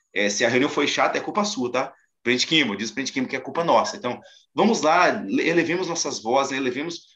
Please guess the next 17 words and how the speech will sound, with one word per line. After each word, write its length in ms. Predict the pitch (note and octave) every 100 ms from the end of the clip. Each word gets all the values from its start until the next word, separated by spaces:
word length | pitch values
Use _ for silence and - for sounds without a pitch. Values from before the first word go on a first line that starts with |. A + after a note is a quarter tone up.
| _
com 120 | C3+
um 60 | B2+
espírito 320 | - C#3+ A#2
de 160 | A#2 A#2
gratidão 520 | A#2+ B2+ A2+ G#2 C3
e 100 | C3+
mansidão 460 | A#2+ A#2+ G#2 A#2 B2+
e 40 |
bondade. 520 | A2+ G#2+ G#2+ B2 - - _ _ G#2
É, 140 | G#2+
não 300 | A2+ E3 G3+
como 140 | E3+
o 20 | C3+
presidente 260 | C3+ -
Kimball, 220 | C3 A#2+
o 80 | -
presidente, 600 | A#2 B2 - A#2+ G#2 -